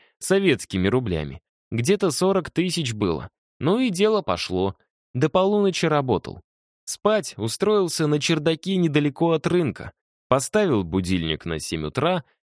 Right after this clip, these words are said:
и через пару минут уже спал богатырским сном. Я вообще хорошо засыпаю, как вырубает. С утра на колхозный рынок,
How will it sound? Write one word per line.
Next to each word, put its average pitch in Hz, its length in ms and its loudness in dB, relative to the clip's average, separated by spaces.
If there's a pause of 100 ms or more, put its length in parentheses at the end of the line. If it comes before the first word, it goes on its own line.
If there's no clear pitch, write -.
(140)
и - 100 -6
через 82 360 -2
пару 170 260 0
минут 151 360 0
уже 120 260 0
спал 151 460 0
богатырским 139 800 -2
сном. 127 480 -2 (560)
Я 190 220 0
вообще 175 420 2
хорошо 175 440 -2
засыпаю, 135 760 -2
как 156 260 -2
вырубает. 160 760 0 (460)
С - 120 -4
утра 196 340 0
на 110 100 0
колхозный 82 580 -2
рынок, 180 520 -2